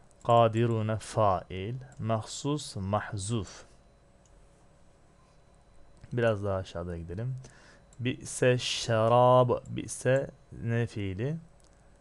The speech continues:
Zem fiili. Şarab fail. Mahsus mahzuf. Takdiru hüve. Fe bi'sel karar.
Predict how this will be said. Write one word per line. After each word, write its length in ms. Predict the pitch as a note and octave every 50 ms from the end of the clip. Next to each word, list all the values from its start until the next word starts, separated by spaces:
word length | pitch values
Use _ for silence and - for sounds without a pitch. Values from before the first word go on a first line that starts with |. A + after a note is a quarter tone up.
| - - _ _ _ - -
Zem 460 | - A2 G2+ G2 G2+ A#2+ A#2 A2+ G#2+ G2+
fiili. 680 | - - - G2 F2 E2 D#2+ D#2 E2 F2+ A2+ C3+ C#3+ B2+ - - - - - - - - - - - - _ -
Şarab 440 | - - - - B2+ B2 B2 C3 C3
fail. 760 | C3 - - - - A2+ G#2+ G2+ F2+ - - - F#2+ G2 A2 B2+ B2+ - - - - - -
Mahsus 840 | B2 A2 A2 A2+ A2+ A2+ - - - - D3+ D#3+ E3+ E3 E3+ - - - _ -
mahzuf. 800 | - A#2 A2+ G#2+ - - A#2 A2 A#2 B2 B2 G#2+ - - - -
Takdiru 760 | - A#2 A2+ - - - - A#2 A2 G#2 G2+ A2+ C3+ C#3+ C#3+ B2 A#2+
hüve. 340 | C#3+ D#3 C#3+ G#2 E2+ D#2+ - - - - _ - - - _ _ _ _ - _ _ - - - - - - _ - - _ - - - - - _ _ - - - - _ _ - - _ - - _ _ _ _ - - - _ _ _ _ - - -
Fe 200 | - - C3 B2+
bi'sel 560 | B2+ C3 - - - - C#3 B2+ B2+ B2+ B2+ C3 -
karar. 680 | - A#2 A#2 A#2 A#2 C3 C3+ C3 B2+ C3 C3 C3 C3